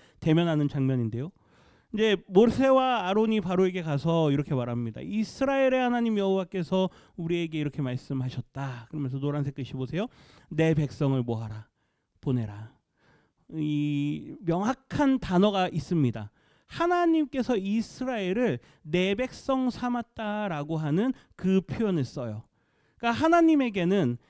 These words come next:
이스라엘은 남의 백성이 아닙니다. 여기에 계신 성도님들도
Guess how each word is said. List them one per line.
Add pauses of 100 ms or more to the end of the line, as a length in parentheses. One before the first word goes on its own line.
(140)
이스라엘은
남의
백성이 (600)
아닙니다. (640)
여기에
계신
성도님들도